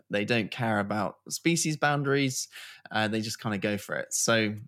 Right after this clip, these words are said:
uh, down in the south of France, where these plants were really, really common, and they will literally sort of grow, you know, along the road verge, um, they, yeah,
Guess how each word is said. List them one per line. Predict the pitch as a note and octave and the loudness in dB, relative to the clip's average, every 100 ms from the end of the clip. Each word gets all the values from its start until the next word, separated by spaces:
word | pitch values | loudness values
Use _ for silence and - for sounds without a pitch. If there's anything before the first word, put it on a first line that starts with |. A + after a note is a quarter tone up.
| - _ - | -18 _ -2
uh, | A2 A2 | 2 4
down | B2+ C#3 | 4 4
in | B2+ | 2
the | |
south | - A2+ G#2+ | 2 0 0
of | - | 0
France, | D3+ C3 F#2 | 2 2 2
where | G#2+ G#2 | 0 2
these | G#2+ G2+ | 0 -2
plants | - G2+ - | -2 -4 -2
were | G#2 | -2
really, | G2+ G2 G2+ | 0 0 -2
really | G2+ | -4
common, | - C#3+ A#2 G2+ F#2 - - - - G#2+ | -2 2 2 2 -2 -10 -14 -16 -8 -2
and | G#2+ | 2
they | G#2 | 2
will | G2+ | 2
literally | A2 - G2+ G2 | 0 0 -2 -2
sort | - G2+ | -2 -6
of | F#2+ | -4
grow, | G#2+ G#2 G2 G#2 - _ _ | 0 2 2 -2 -8 _ _
you | A2+ G2 | -6 -2
know, | F#2 | -2
along | G2 G2 | -2 -2
the | |
road | G2+ A2 G2+ | 0 0 0
verge, | F#2 F2 - - - - - - _ | -4 -6 -8 -12 -16 -18 -18 -20 _
um, | G#2 G#2 G#2 G2+ G2 B2 - _ _ _ _ _ - - | -2 0 0 0 -2 -8 -20 _ _ _ _ _ -20 -8
they, | B2 A#2 A2+ A2+ A2+ A2+ A2 G#2 - _ _ _ _ | 0 4 6 6 6 6 4 2 -2 _ _ _ _
yeah, | C#3+ C#3 | 2 4